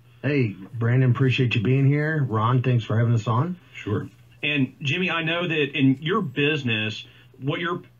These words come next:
Speaker 3: primarily doing is looking for good deals on real estate. Is that correct?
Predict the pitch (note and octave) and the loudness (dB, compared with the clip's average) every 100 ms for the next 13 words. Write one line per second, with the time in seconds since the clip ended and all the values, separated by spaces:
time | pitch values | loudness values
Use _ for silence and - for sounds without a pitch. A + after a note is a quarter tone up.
0 | - D3 D3 E3+ E3+ B2+ C#3 D3+ C3+ B2+ | -8 -2 0 0 0 0 0 2 2 2
1 | B2+ B2+ C#3+ D3 C#3+ - D3+ - B2+ A2 | 0 0 -2 0 0 0 -2 -2 -8 -8
2 | - F3 D3 B2 C3+ C#3 B2+ A#2+ A#2 B2 | -4 -4 -2 0 2 2 2 0 0 -2
3 | A2+ A#2+ A#2+ A2 G#2 E2+ D#2+ G2+ A2+ A2+ | 0 0 0 -4 -6 -8 -8 -6 -6 -2
4 | B2 A#2+ B2 | 0 0 -2